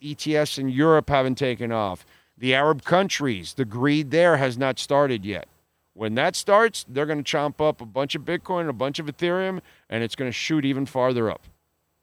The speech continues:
Greed will be setting in very soon. It's already setting in for really smart people,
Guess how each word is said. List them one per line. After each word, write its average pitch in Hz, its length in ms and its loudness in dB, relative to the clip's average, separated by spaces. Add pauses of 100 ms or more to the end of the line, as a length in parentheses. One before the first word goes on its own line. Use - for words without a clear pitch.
(360)
Greed 185 500 2
will 147 240 0
be 135 160 2
setting 151 460 0
in 127 240 0
very 127 320 0
soon. 107 320 -4
It's 117 140 -6
already 185 280 2
setting 170 380 -2
in 170 100 -4
for 131 180 -8
really 143 280 -2
smart 143 420 -4
people, 165 500 -4